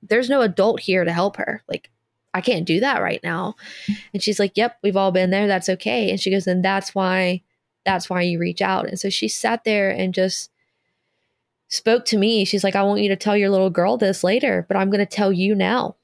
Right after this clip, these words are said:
so that you can have the scripts to tell your little girl." And she's like, "I'm holding you in so much light and so much love right now." And she just, like, told me, like, "You're safe. You're safe." Like, she repeated everything I'm about to say three times, slowly,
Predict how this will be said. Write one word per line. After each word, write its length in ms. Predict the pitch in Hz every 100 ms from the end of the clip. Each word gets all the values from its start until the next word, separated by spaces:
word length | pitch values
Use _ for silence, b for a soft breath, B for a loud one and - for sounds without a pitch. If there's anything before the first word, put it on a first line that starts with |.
| _
so 140 | - 202
that 140 | 185
you 220 | 180 202
can 240 | 220 214 190
have 360 | 190 202 247
the 80 | 220
scripts 420 | 202 - - -
to 80 | -
tell 180 | 175 95
your 140 | -
little 200 | - 82
girl." 300 | - - -
And 100 | 202
she's 180 | 202 196
like, 140 | 190 190
"I'm 140 | 190
holding 300 | 196 202 196
you 140 | 190
in 80 | 185
so 220 | - 196
much 240 | 196 196 -
light 280 | 175 175 -
and 120 | 180
so 160 | 185 185
much 260 | 180 -
love 200 | 175 180
right 200 | 180 180
now." 440 | 180 175 180 175 170 _ _ _ _ _ _ _
And 160 | 185 185
she 100 | 202
just, 180 | 202 202
like, 160 | 185
told 240 | - 185 226
me, 140 | 196
like, 180 | 175 -
"You're 80 | 196
safe. 540 | - 196 233 - - _ _ _ _ _ _ _
You're 240 | - 180 190
safe." 640 | - 185 185 180 - _ -
Like, 80 | -
she 100 | 190
repeated 400 | 180 220 214 185
everything 480 | 175 190 208 208
I'm 80 | 202
about 240 | 196 190 190
to 60 |
say 280 | 175 175 180
three 240 | 180 175 175
times, 500 | 170 156 208 - - _ _ _ _ _ _
slowly, 760 | - - - 185 190 220 254